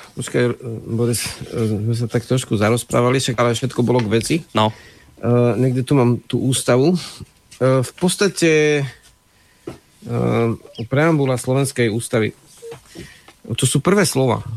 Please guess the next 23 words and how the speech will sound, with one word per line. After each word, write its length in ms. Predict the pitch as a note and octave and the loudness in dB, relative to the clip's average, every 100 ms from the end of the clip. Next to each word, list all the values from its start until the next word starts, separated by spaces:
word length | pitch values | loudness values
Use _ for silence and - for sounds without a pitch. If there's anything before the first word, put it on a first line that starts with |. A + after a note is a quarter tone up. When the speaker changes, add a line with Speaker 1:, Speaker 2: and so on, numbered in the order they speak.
| - | -2
Speaker 1:
My, 400 | B2 D#3 F3+ - - _ _ _ _ _ C3 | 2 4 4 0 -12 _ _ _ _ _ 0
národ 240 | C3 C3+ | 2 2
slovenský, 800 | - A2+ A2 A#2+ B2+ - F#3 F#3+ - - | 0 0 2 2 0 0 0 0 -4 -12
pamätajúc 560 | - C3 D3+ D#3+ D#3+ D3 | 0 2 4 4 2 2
na 160 | B2+ A2 | 0 0
politické 560 | B2+ C#3 C#3+ - D#3 | 0 -2 -4 -2 -2
a 160 | - A2+ | -2 -2
kultúrne 480 | C3+ C#3+ D#3+ C#3 C3 | 2 2 2 2 2
dedičstvo 480 | A2+ B2+ C3+ C#3+ | 2 0 0 0
svojich 320 | C3 C#3 B2+ - | 0 2 0 0
predkov 560 | A2+ A#2+ - C#3+ - | 0 0 0 0 0
a 80 | A2+ | 2
na 160 | A#2 G#2+ | 0 2
stáročné 480 | A#2+ B2+ C3+ A#2+ | 2 2 2 0
skúsenosti 800 | - B2+ - C3 B2 - B2 A2 - - - _ | 0 -4 2 2 2 0 -4 -4 -8 -20 -20 _
zo 180 | - A#2+ | -2 2
zápasov 640 | A#2+ A#2+ B2+ A2+ - C3 | 4 2 2 -2 0 0
o 80 | F2 | 2
národné 400 | A2 A#2+ B2 A2 | 2 2 2 2
bytie 300 | G#2+ A#2+ B2+ | 0 0 0
a 80 | F2+ | 0
vlastnú 320 | G#2 A2 A2 | 2 0 -2
štátnosť 640 | G#2 - C3 C3+ D3 C#3+ | -2 0 0 2 2 0